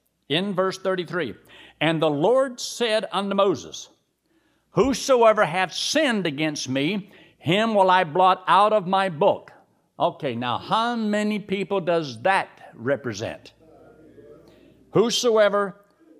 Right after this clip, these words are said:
has sinned against me, him will I blot out of my book." Mm.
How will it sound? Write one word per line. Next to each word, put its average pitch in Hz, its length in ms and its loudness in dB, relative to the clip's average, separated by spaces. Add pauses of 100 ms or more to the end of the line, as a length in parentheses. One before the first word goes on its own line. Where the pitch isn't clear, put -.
(200)
has - 180 -12
sinned 196 680 0
against 156 640 -2
me, 117 260 -2
him 214 340 0
will 190 160 4
I 175 180 2
blot 175 580 2
out 214 340 4
of 190 180 4
my 180 220 0
book." 165 400 0 (1500)
Mm. 180 360 0